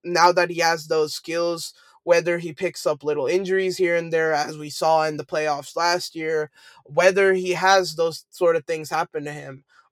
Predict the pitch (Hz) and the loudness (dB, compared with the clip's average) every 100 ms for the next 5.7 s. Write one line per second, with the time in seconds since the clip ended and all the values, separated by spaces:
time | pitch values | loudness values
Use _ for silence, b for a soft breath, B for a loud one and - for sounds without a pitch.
0 | - 127 190 196 190 185 156 151 170 165 | -4 -2 2 0 0 -4 -8 0 4 4
1 | 139 156 147 165 160 - - 165 147 151 | 2 -4 -2 -4 -4 -10 -6 -6 -4 -8
2 | - 170 160 160 170 156 151 147 - 170 | -8 -12 -6 -2 -2 -2 -4 -4 -6 -2
3 | 156 147 156 147 131 b b b 160 160 | -2 -4 -8 -8 -10 b b b -4 -4
4 | - - 214 202 185 180 175 170 - - | -8 -12 -10 -4 4 4 4 0 -4 0
5 | 175 160 147 147 147 143 | 2 2 0 -2 -4 -8